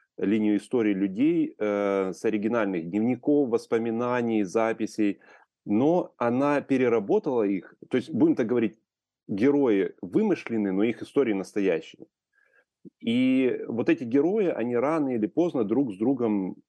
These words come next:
пересекаются в новеллах. Э, и я делал, моя часть была,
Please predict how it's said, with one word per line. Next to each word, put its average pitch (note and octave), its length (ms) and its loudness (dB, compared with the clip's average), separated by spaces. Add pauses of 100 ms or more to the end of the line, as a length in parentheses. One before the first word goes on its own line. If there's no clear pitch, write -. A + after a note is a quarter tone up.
(280)
пересекаются A2 720 0
в E2+ 80 -6
новеллах. F2+ 480 0 (1160)
Э, G2+ 580 0 (260)
и - 400 0 (220)
я E3 300 0
делал, E3 440 2 (220)
моя A#2+ 340 2
часть G#2+ 360 -4
была, G2 380 0